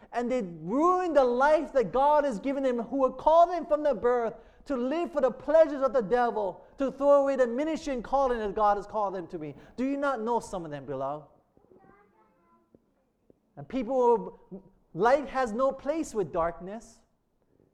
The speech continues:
and light marrying darkness ma-, creates only darkness. And these young people have left the church, as I've seen. Many of them are my close friends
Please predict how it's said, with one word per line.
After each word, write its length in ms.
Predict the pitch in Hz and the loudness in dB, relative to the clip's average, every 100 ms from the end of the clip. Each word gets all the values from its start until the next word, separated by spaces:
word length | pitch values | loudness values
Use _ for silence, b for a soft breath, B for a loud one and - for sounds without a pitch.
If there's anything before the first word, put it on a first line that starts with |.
| _ - | _ -6
and 240 | 202 220 | -2 4
light 360 | 233 269 - 190 | 4 4 2 -6
marrying 480 | 202 240 247 254 185 | -4 -2 -2 -4 0
darkness 800 | 226 254 - 220 190 - - - _ _ _ _ _ _ _ 131 | 2 2 0 -8 -8 -10 -16 -20 _ _ _ _ _ _ _ -16
ma-, 220 | 151 160 208 - _ _ _ _ _ | -12 -10 -12 -14 _ _ _ _ _
creates 480 | - 226 226 220 220 | -10 -2 0 -2 -4
only 280 | 220 233 170 | -6 -6 -6
darkness. 720 | 147 143 143 160 180 - - _ _ _ _ _ _ _ _ _ _ _ | -6 -6 -8 -16 -16 -20 -20 _ _ _ _ _ _ _ _ _ _ _
And 80 | 175 | -10
these 140 | 180 156 | -8 -4
young 200 | 220 220 | -4 -4
people 320 | 233 233 220 | -6 -2 -2
have 140 | 202 | 0
left 440 | 180 196 214 247 - - _ _ | -2 0 0 -4 -10 -20 _ _
the 120 | 151 156 | -10 -10
church, 580 | - 185 156 - - _ _ _ _ | -6 -6 -6 -12 -20 _ _ _ _
as 140 | 147 151 | -8 -6
I've 160 | 139 | -6
seen. 400 | - 160 147 151 156 - - _ _ _ _ _ | -10 -14 -12 -14 -18 -20 -20 _ _ _ _ _
Many 300 | 143 180 190 | -6 -4 -4
of 100 | 180 | -2
them 260 | 180 170 170 | -2 -2 -4
are 80 | 165 | -4
my 180 | 165 | -6
close 540 | 156 - 190 170 165 - | -6 -4 -2 -2 -6 -16
friends 640 | - 180 156 139 135 - | -8 -6 -6 -8 -16 -20